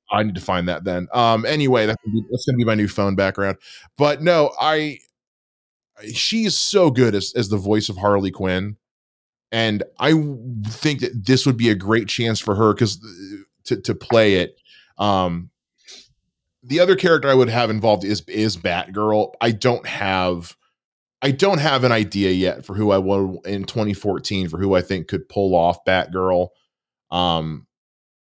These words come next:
it's, it's a, it's, it's hard to think that far back. I mean, maybe <sighs> twenty fourteen, I don't know, maybe, like, a younger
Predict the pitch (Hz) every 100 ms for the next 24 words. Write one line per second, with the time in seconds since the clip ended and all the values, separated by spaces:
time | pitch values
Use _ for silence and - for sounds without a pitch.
0 | _ _ _ _ - 110 - - 127 -
1 | 123 - - 117 - 123 120 131 123 98
2 | - 95 90 82 90 87 90 - - 92
3 | 87 87 87 87 - 92 95 92 92 101
4 | 101 104 104 101 98 98 90 - _ _
5 | _ _ _ _ - - - - - -
6 | _ - 101 87 - 87 - 98 90 -
7 | 113 76 87 87 98 104 107 110 107 110
8 | 110 - 98 98 98 101 104 101 104 101